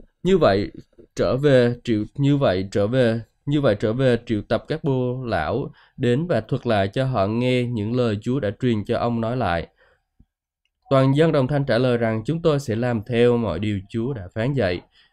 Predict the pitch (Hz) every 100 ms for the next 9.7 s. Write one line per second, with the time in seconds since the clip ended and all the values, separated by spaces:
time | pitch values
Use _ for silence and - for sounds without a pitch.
0 | _ - 160 180 170 123 107 98 101 110
1 | 110 101 98 - 98 98 117 123 95 87
2 | 90 110 117 131 127 160 - - _ 160
3 | 165 156 175 202 190 170 143 131 117 104
4 | 101 120 120 120 113 110 113 123 151 139
5 | 127 120 120 117 127 143 135 131 123 107
6 | 95 98 101 _ _ _ _ 104 101 95
7 | 110 113 120 117 123 156 135 110 - 117
8 | 120 120 123 120 135 135 110 82 85 110
9 | 127 131 127 123 113 87